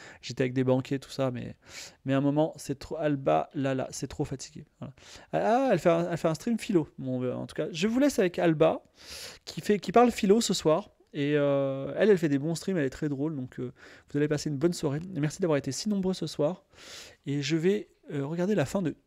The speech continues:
Tunic, un jeu vidéo avec un petit renard. Voilà, comme ça je, euh... oui, tout à fait, des bons fonds activistes.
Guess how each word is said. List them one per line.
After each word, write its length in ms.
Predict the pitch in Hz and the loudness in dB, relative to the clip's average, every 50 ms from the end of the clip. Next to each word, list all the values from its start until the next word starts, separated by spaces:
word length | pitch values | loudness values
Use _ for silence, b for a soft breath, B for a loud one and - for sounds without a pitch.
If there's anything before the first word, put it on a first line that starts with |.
| - | -14
Tunic, 460 | - - 196 185 185 - - - - - | -10 -6 -4 -4 -4 -6 -8 -14 -16 -10
un 120 | - 135 135 | -8 -8 -8
jeu 140 | 131 143 | -8 -8
vidéo 380 | 143 139 139 139 135 135 147 165 | -12 -10 -8 -6 -4 -2 -2 -2
avec 160 | 160 139 - | -4 -4 -6
un 80 | 127 123 | -8 -10
petit 240 | - - - - 151 | -10 -10 -10 -8 -8
renard. 320 | 143 131 131 131 139 - _ _ _ | -8 -8 -8 -10 -12 -14 _ _ _
Voilà, 160 | - 127 - _ _ _ _ - | -14 -14 -14 _ _ _ _ -10
comme 120 | - 120 131 | -10 -8 -8
ça 180 | - 147 147 | -6 -6 -8
je, 140 | 139 135 139 - - - - 65 67 - B B B B B B B B B B B B B B B B B B B B B B B B _ _ _ - | -8 -8 -10 -10 -10 -10 -10 -12 -14 -18 B B B B B B B B B B B B B B B B B B B B B B B B _ _ _ -2
euh... 580 | 165 160 160 160 151 151 147 143 139 139 - 214 - - | 0 0 2 2 2 0 0 -2 -4 -6 -8 -12 -12 -8
oui, 180 | - 147 175 190 | -6 -4 -4 -6
tout 160 | - - - | -6 -6 -6
à 60 | 143 | -6
fait, 140 | 135 - 139 | -4 -4 -6
des 100 | 127 127 | -6 -6
bons 120 | 127 135 | -8 -10
fonds 200 | 127 - - 151 | -12 -10 -8 -8
activistes. 580 | 139 135 - 143 135 - - - - - - B | -8 -8 -10 -14 -14 -16 -18 -20 -20 -20 -20 B